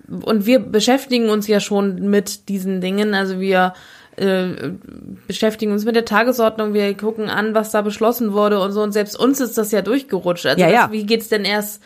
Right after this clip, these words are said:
Speaker 1: Leuten, die dann das vielleicht wirklich nur wirklich am, am, ganz am Rande.
Speaker 2: Ja.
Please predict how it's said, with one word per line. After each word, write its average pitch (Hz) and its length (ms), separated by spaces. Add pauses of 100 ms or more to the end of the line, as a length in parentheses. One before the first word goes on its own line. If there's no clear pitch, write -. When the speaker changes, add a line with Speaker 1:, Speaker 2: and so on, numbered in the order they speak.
(100)
Speaker 1:
Leuten, 220 680
die 208 140
dann 202 440
das 208 240
vielleicht 196 300
wirklich 208 300
nur 196 400 (240)
wirklich 190 400
am, 185 240
am, 185 360
ganz 214 240
am 185 120
Rande. 170 440
Speaker 2:
Ja. 170 120